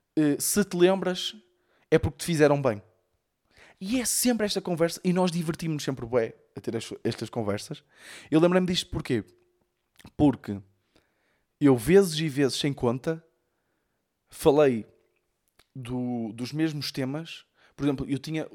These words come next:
o, o meu avô, que, que vocês sabem, que, pronto, eu não falei, mas o podcast não, não saiu durante,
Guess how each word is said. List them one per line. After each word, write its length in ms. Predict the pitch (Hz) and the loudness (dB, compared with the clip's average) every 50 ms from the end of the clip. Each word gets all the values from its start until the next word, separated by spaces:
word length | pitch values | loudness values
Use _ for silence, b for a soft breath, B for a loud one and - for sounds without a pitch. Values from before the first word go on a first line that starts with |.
| - - _ _ | -16 -20 _ _
o, 360 | - 139 127 123 120 117 117 113 110 101 - | -8 -8 -6 -6 -4 -4 -4 -4 -4 -6 -6
o 80 | 123 | -6
meu 240 | 131 131 143 143 139 | -2 2 4 4 4
avô, 280 | 131 120 117 123 143 151 | 4 4 2 -2 -2 -2
que, 520 | - - - - 110 104 101 98 95 - - - _ _ _ _ _ | -4 -8 -10 -6 -6 -4 -4 -4 -6 -8 -10 -14 _ _ _ _ _
que 60 | - - | -12 -10
vocês 260 | 98 92 - 101 - | -8 -8 -6 -6 -2
sabem, 340 | - 113 120 131 127 113 104 | 0 0 0 0 -2 -6 -10
que, 200 | - 98 - 98 _ _ _ _ | -12 -14 -16 -16 _ _ _ _
pronto, 240 | - 101 110 - - 92 92 87 95 95 - | -12 -12 -12 -12 -14 -16 -14 -12 -12 -8 -6
eu 100 | - 107 | -4 -4
não 100 | 107 107 | -4 -4
falei, 320 | - - 107 113 135 151 | -2 -2 0 0 0 -2
mas 300 | 156 147 135 - - - _ _ - | -4 -6 -8 -10 -12 -16 _ _ -12
o 200 | 117 107 104 101 | -10 -10 -6 -4
podcast 520 | - 113 107 - - 120 113 - - - | -2 -4 -2 -2 -4 -6 -6 -6 -6 -8
não, 300 | 113 110 110 110 113 110 b b b b b b b b b b | -8 -8 -8 -8 -10 -12 b b b b b b b b b b
não 100 | - 127 | -10 -10
saiu 300 | 120 - - 117 117 117 | -6 -4 -2 0 0 0
durante, 480 | 110 120 117 117 113 113 107 - - | 0 0 0 0 0 -2 -6 -8 -6